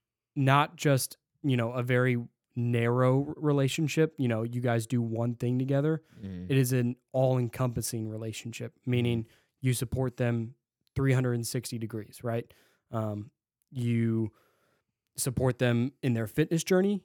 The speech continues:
Speaker 1: You support them in their religious journey. You support them in their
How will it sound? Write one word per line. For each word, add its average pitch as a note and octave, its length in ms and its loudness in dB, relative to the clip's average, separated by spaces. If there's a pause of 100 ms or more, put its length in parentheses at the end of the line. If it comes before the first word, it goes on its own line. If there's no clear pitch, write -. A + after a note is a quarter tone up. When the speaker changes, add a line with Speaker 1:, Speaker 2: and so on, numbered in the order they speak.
Speaker 1:
You A#2 140 -4
support A2 460 -6
them A2+ 320 -2
in A2+ 180 -2
their G#2+ 180 -6
religious A2+ 460 -2
journey. E3 480 0
You A#2+ 160 0
support A2+ 500 -6
them A2+ 240 -2
in A2 240 -4
their G#2 400 -8